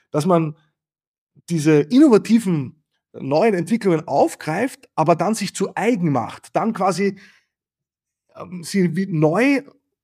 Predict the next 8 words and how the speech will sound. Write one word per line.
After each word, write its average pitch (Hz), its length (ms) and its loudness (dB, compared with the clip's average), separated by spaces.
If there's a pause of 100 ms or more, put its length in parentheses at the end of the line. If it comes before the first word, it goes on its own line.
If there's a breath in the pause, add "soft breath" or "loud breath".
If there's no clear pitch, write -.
(120)
innovativ 208 800 -2
im - 280 -6
Sinne 269 340 0
des 202 160 0
demokratischen 185 760 -2
Auftrags - 1500 -6 (500 soft breath)
neu 160 260 2
schöpft - 600 -2